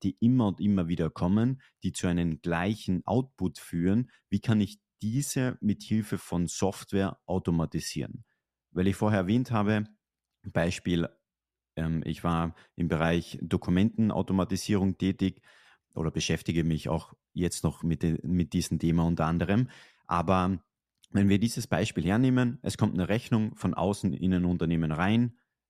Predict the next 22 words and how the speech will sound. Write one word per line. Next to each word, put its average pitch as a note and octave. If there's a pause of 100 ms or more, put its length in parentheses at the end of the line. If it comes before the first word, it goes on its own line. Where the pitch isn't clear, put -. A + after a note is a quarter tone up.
Eine E2+
übliche G#2
Tätigkeit G2+
von G#2
einem F2
Buchhalter E2
ist D#2+
zum E2
Beispiel, D#2+
er E2
liest F#2
diese A#2
Rechnung, A#2+ (340)
er F2 (480)
checkt, -
ob - (240)
diese F2+
Rechnung F#2+
auch -
korrekt -
ausgestellt G#2+
ist. B2+